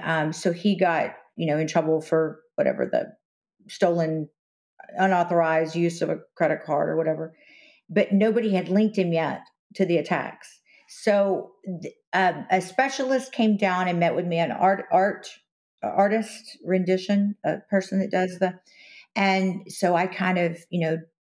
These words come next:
told her what they, you know, what I thought he looked like. And, and, but I knew that, you know, we went quite a few rounds. I knew that he was really scratched up. I knew that he was,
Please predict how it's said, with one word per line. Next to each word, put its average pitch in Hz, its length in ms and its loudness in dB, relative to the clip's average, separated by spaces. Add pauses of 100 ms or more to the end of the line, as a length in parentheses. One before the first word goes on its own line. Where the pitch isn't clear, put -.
(600)
told 196 260 2
her 202 120 2
what 170 320 0
they, 180 220 0
you 175 120 0
know, 170 120 2
what 170 120 4
I 180 80 4
thought 170 200 2
he 180 80 -2
looked 175 260 -2
like. 170 320 0
And, 170 200 -4 (440)
and, 185 240 -2
but 208 160 2
I 196 100 2
knew 233 420 2
that, 240 160 2 (280)
you 196 120 0
know, 202 100 4
we 202 160 0
went 254 360 0
quite 214 220 0
a 214 40 -4
few 208 200 -2
rounds. 175 560 -2
I 196 60 0
knew 214 220 4
that 226 140 0
he 220 160 0
was 202 220 -2
really 202 280 0
scratched - 580 -4
up. 190 360 0
I 202 100 0
knew 208 260 2
that 202 120 -2
he 202 180 0
was, 180 500 -2